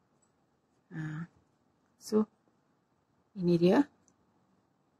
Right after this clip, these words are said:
Dan kita akan, oh, yang lebih yang, uh,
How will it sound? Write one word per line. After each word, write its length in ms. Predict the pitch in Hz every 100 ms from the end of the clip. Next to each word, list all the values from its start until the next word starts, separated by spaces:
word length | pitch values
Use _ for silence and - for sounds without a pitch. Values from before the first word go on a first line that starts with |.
| _ _ _ _ _ _ _ _ _ _ _ _ -
Dan 480 | 180 180 202 233
kita 480 | - 196 _ 185 180
akan, 320 | 180 196 190
oh, 160 | 190 - _ _ _ _ _ _ _ _ _ _ _ _ _ _ _ -
yang 180 | 190 190
lebih 300 | 190 190 214
yang, 240 | 196 202 202 202 202 -
uh, 600 | 190 185 185 185 185